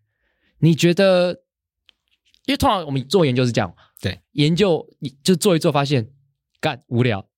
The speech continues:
Speaker 2: <laughs> 对。
Speaker 1: 对，可是问题是，你看，你的论文是得奖的，
Speaker 2: 嗯。
Speaker 1: 而且你还去美国深造，
Speaker 2: 嗯。
Speaker 1: 所以你是觉得这个研究是有趣的，所以你再继续挖更多更多的事情，所以你去念博士，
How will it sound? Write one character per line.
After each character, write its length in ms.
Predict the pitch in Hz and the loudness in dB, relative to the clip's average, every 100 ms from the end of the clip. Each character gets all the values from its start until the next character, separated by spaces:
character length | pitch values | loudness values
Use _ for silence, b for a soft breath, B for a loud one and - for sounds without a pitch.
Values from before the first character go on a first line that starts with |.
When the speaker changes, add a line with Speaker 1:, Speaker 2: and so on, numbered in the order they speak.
| _ _ _ | _ _ _
Speaker 2:
<laughs> 680 | - - 190 - - - - | -8 -2 -2 -2 -8 -8 -6
对。 100 | 185 | -4
Speaker 1:
对， 220 | 185 180 - | -4 -6 -4
可 80 | 190 | -2
是 140 | 254 | -2
问 120 | 240 247 | 0 0
题 80 | |
是， 160 | 208 233 | 0 0
你 120 | 160 | 2
看， 280 | 143 170 131 123 | 2 0 -2 -2
你 120 | 123 | 0
的 120 | 127 | 0
论 160 | 143 156 | 2 2
文 140 | 120 | 2
是 80 | - | 0
得 160 | 104 | -2
奖 180 | 101 95 - | -2 -4 -10
的， 80 | _ _ | _ _
Speaker 2:
嗯。 240 | 104 90 101 | -8 -6 -4
Speaker 1:
而 40 | |
且 80 | 113 | -2
你 100 | 113 | 0
还 80 | 107 | 0
去 100 | 139 | 0
美 140 | 101 | -2
国 140 | 92 98 | -2 -2
深 200 | 101 98 | -2 -2
造， 260 | 98 - _ | -4 -6 _
Speaker 2:
嗯。 260 | 104 107 92 | -4 -2 0
Speaker 1:
所 100 | 202 | -2
以 40 | |
你 40 | 165 | -2
是 80 | |
觉 140 | 180 139 | -2 -2
得 180 | 117 110 _ | -2 -4 _
这 120 | - | -6
个 80 | 170 | -2
研 140 | 135 127 | 0 -2
究 340 | - 147 113 _ _ _ _ - | 0 -2 -2 _ _ _ _ -6
是 140 | - | -2
有 180 | 165 110 | 0 0
趣 180 | - 208 | 0 -2
的， 200 | 113 - | -2 -4
所 120 | - | -2
以 40 | 151 | 0
你 100 | 107 | 0
再 140 | 156 | -2
继 160 | - 160 | -2 -2
续 180 | 160 - - _ - - | -2 -2 -10 _ -20 -6
挖 240 | 175 180 180 | -2 0 0
更 160 | 180 | 0
多 100 | 156 | 0
更 160 | 156 160 | 0 0
多 140 | 147 | 2
的 60 | 139 | 0
事 160 | 135 143 | 2 0
情， 160 | 117 | 0
所 100 | 107 | 0
以 60 | 135 | 0
你 20 | |
去 120 | 147 | 2
念 200 | 147 135 | 4 2
博 240 | 104 101 101 | 0 -2 -2
士， 320 | - 113 | 0 0